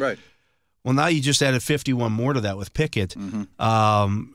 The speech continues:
Speaker 1: I mean, we even talked in the
Speaker 2: more of
Speaker 1: offseason.
Speaker 2: that.
Speaker 1: Yeah.
Speaker 2: <laughs> Give me more of that.
Speaker 1: I mean, how many times do we have this conversation in the offseason, not knowing what the offense was gonna look like? What, what's Trubisky and Pickett gonna do as runners? And we were like, "Let's just say they get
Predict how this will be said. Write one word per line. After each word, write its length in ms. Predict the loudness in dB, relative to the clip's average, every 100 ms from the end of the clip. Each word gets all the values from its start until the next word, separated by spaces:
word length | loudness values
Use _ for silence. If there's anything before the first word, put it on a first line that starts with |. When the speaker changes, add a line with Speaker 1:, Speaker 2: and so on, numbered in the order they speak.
| _ _ -8 -4
Speaker 1:
I 40 |
mean, 120 | -2
we 100 | -2
even 140 | -4 -4
talked 180 | -4 -2
in 60 |
the 60 | 2
Speaker 2:
more 160 | 4 4
of 40 |
Speaker 1:
offseason. 20 | 2
Speaker 2:
that. 320 | 2 0 -4 -16 -2
Speaker 1:
Yeah. 320 | 0 2 0 -2
Speaker 2:
<laughs> 60 |
Give 160 | -6 -4
me 80 | -2
more 220 | 0 2
of 80 | 2
that. 320 | 2 0 -4
Speaker 1:
I 80 | -4
mean, 100 | -2
how 60 |
many 140 | -2 -4
times 240 | -4 -4
do 60 | -2
we 60 |
have 80 | -4
this 100 | -4
conversation 540 | -6 -6 -4 -6 -6 -8
in 60 |
the 80 | -6
offseason, 540 | -6 -8 -8 -12 -10 -4
not 300 | -4 -4 -2
knowing 320 | -2 -2 -6
what 120 | -8
the 100 | -8
offense 340 | -8 -8 -12 -14
was 100 | -12
gonna 180 | -10 -10
look 240 | -12 -10
like? 240 | -10 -10 -10
What, 160 | -12 -10 -14 -16 -18 -20 -8
what's 240 | -8 -8
Trubisky 460 | -6 -2 -2 -2 -6
and 100 | -4
Pickett 280 | -8 -8 -10
gonna 180 | -10
do 240 | -8 -8 -8
as 80 | -6
runners? 420 | -6 -4 -6 -6
And 80 | -4
we 80 | -4
were 60 |
like, 280 | -4 -6 -8 -16 _ _ _ _
"Let's 160 | -8 -4
just 160 | 0 0
say 180 | 2 0
they 200 | -2 -2
get 220 | -4